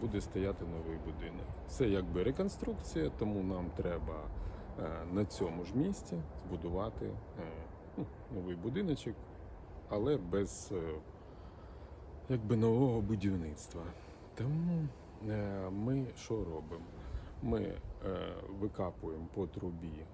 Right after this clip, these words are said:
приямок, переносимо стояк, е, ближче до огорожі, звільняємо, е,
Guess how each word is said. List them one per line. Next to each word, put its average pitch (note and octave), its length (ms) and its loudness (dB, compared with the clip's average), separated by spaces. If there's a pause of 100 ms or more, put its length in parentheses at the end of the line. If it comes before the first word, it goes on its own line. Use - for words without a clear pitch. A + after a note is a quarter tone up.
(180)
приямок, E3+ 500 2 (960)
переносимо A2+ 720 4
стояк, E2 540 0 (560)
е, - 40 -4 (680)
ближче F2+ 540 -4
до G2 120 2
огорожі, D#3 600 2 (840)
звільняємо, F#2 800 2
е, - 840 -10